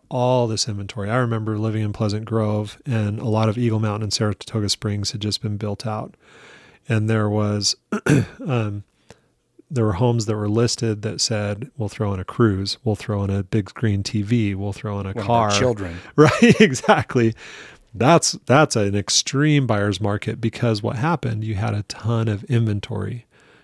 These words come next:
Speaker 1: to choose from. So why should I pick your house versus the neighbor's house, you know, and all this stuff, 'cause there were ten homes for sale in that one neighborhood? What's the incentive? And then we saw the other opposite just a couple years ago with the seller's market. "Oh, I'll pay you fifty grand above list price,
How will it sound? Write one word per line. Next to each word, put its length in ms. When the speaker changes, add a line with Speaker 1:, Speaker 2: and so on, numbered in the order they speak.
Speaker 1:
to 120
choose 300
from. 260
So 140
why 180
should 200
I 40
pick 300
your 160
house 320
versus 340
the 80
neighbor's 380
house, 340
you 120
know, 160
and 100
all 200
this 140
stuff, 220
'cause 160
there 120
were 60
ten 280
homes 280
for 120
sale 240
in 80
that 120
one 200
neighborhood? 560
What's 240
the 80
incentive? 580
And 140
then 80
we 100
saw 200
the 120
other 360
opposite 640
just 240
a 20
couple 280
years 200
ago 280
with 140
the 80
seller's 360
market. 500
"Oh, 300
I'll 180
pay 220
you 300
fifty 280
grand 240
above 220
list 160
price, 420